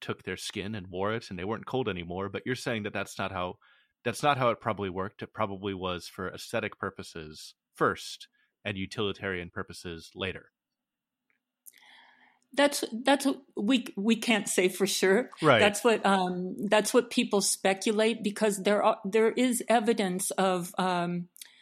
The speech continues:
Speaker 2: of jewelry making, for instance, that is much older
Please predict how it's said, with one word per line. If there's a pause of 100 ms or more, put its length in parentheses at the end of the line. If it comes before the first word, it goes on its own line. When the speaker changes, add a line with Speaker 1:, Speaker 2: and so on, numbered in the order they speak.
(1500)
Speaker 2:
of
jewelry
making,
for
instance,
that
is
much (1300)
older